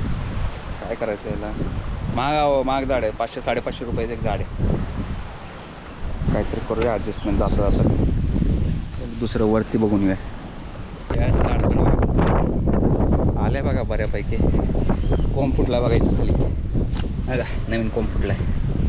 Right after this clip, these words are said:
काय करायचं बाबा, गुरांपासून काहीतरी संरक्षण करणं फार महत्त्वाचं आहे.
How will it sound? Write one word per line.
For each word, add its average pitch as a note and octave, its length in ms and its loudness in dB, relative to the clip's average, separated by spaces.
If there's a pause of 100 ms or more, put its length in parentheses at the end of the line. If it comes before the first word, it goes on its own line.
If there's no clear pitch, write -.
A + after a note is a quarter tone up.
(1160)
काय C3+ 220 2
करायचं B2+ 340 2
बाबा, B2 220 4 (540)
गुरांपासून - 440 4
काहीतरी - 440 2 (920)
संरक्षण B2 440 2
करणं - 340 2
फार A#2 100 0
महत्त्वाचं G#2+ 460 0
आहे. - 220 2